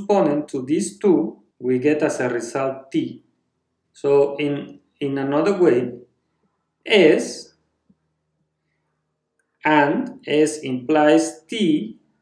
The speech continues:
therefore T. You see it? And then we justify that by using modus ponens on six and seven.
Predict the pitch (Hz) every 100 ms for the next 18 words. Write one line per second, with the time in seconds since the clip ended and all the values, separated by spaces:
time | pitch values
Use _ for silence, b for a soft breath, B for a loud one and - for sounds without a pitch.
0 | _ _ _ _ _ _ _ 123 156 185
1 | 185 - 156 151 - - - _ _ _
2 | _ _ _ _ _ _ _ 185 175 131
3 | - - _ _ _ _ _ _ _ _
4 | _ _ _ _ _ _ _ 117 117 -
5 | - - - B B B B _ 113 113
6 | 123 143 123 123 156 - 214 214 196 151
7 | 139 - - - - 117 117 113 147 -
8 | 151 127 123 185 220 - 190 127 123 -
9 | - _ _ 131 131 123 - - 214 214
10 | - - - _ _ 113 107 - 131 107
11 | 98 92